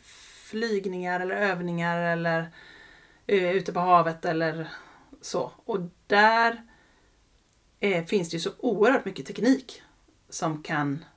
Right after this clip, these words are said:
fånga upp de här olika föremålen som man kan se då.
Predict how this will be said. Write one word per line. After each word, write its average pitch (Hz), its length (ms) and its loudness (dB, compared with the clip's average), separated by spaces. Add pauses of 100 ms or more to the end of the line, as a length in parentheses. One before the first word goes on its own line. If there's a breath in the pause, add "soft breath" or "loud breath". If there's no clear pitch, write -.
(260)
fånga 175 360 0
upp 233 240 -6
de 226 140 -4
här 170 220 -2
olika 131 220 -8
föremålen 147 600 -4
som 135 160 -8
man - 100 -10
kan - 140 -14
se 131 280 -10 (180)
då. 139 160 -12